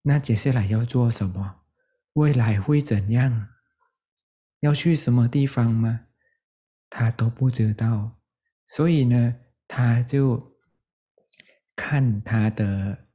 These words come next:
孩子们啊，哦，去哪里他就跟着他们去，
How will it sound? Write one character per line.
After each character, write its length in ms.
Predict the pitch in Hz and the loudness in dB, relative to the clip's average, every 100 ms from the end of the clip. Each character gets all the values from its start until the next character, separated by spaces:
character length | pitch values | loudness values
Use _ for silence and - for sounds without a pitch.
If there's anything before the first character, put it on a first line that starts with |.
| _ | _
孩 340 | - 101 117 | -4 -2 0
子 280 | 135 - 110 | -2 -2 -2
们 300 | 98 104 101 | 0 -2 -2
啊， 180 | 95 - _ _ _ _ - | -4 -10 _ _ _ _ -8
哦， 340 | 104 98 101 | -6 -4 -6
去 240 | 117 - 131 | -6 -2 0
哪 220 | 110 101 | 2 0
里 240 | 117 104 | 0 0
他 200 | 98 110 104 | -2 -2 -2
就 180 | 131 | -2
跟 440 | 123 - 107 104 104 | -4 -2 -2 -2 -2
着 160 | - 107 | -4 -6
他 300 | - 104 101 | -6 -4 -2
们 240 | 101 101 | -4 -4
去， 500 | - 120 117 101 - | -4 -2 -2 -2 -10